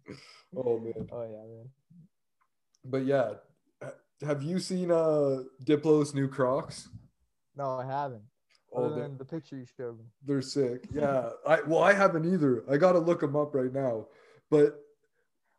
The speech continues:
Speaker 2: I think I
Speaker 1: Diplo
Speaker 2: heard
Speaker 1: Cro-
Speaker 2: people talking about it on the radio. Crocs are coming back or something.
Speaker 1: Yeah, yeah. Well, I guess they're coming back 'cause, maybe because they're doing other crossovers, but this is the first one I've heard about or care about.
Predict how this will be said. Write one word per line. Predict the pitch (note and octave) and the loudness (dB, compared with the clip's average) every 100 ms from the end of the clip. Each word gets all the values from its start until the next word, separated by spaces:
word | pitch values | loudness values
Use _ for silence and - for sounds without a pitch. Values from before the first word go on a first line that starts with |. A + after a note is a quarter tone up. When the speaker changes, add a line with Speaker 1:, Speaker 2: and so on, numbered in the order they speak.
| - | -14
Speaker 2:
I | |
think | C#3+ G3 | -10 -2
I | A#3 | 2
Speaker 1:
Diplo | F#3 | 4
Speaker 2:
heard | F#3 E3+ | 2 0
Speaker 1:
Cro- | F3 | -2
Speaker 2:
people | E3 | -2
talking | E3+ D#3 G#3+ D#3 | -2 -4 -4 -4
about | C#3 | -4
it | B2+ | -4
on | B2+ | -8
the | A#2+ | -8
radio. | B2 C#3 A#2 A2+ A2+ | -8 -6 -8 -10 -12
Crocs | - B2+ B2 C3+ | -14 -10 -10 -12
are | A#2+ | -18
coming | - B2+ A2+ | -16 -16 -14
back | G#2+ C3+ - | -16 -16 -20
or | C#3 | -20
something. | D#3 D#3+ D#3+ _ _ _ | _ -20 -20 _ _ _
Speaker 1:
Yeah, | D#3+ F3 C#3+ | -10 -8 -6
yeah. | C3+ F3 C3+ | -4 0 0
Well, | C3+ D#3+ | 2 2
I | D#3+ | 4
guess | F3+ F#3+ | 2 2
they're | A#3 | -2
coming | F#3+ D#3 C#3+ | -2 -2 0
back | C#3 D3 | 2 2
'cause, | D#3 C#3 - C#3 | -2 -8 -10 -2
maybe | D3+ F3 F#3+ | 0 0 -2
because | F3+ F3 E3+ | -4 -4 -2
they're | E3 | 0
doing | D#3+ D#3 | 0 2
other | C#3 F3+ | 2 0
crossovers, | F3+ F#3 F#3 G3 G#3+ F3+ | 2 2 4 2 0 0
but | |
this | D3+ E3 | -2 -4
is | D#3+ | -4
the | D3+ | -4
first | - D#3 C#3+ | 0 0 0
one | D3 C3 | 0 0
I've | C3+ B2 | 0 0
heard | C#3 | -2
about | C#3 C3+ B2 | 2 2 2
or | B2 B2+ | 0 -2
care | B2 B2+ | -2 -2
about. | C#3+ F3 F3 | 2 2 2